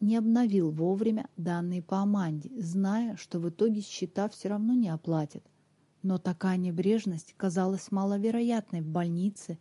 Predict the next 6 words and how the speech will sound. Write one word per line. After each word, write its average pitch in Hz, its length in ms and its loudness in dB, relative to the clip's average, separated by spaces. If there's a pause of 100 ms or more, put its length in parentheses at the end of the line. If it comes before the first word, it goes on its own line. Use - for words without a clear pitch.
(120)
которая 175 440 0
работала 175 580 -2
как - 220 -16
часы. 170 520 -8 (680)
Оставалось 269 720 2
предположить, 220 1040 0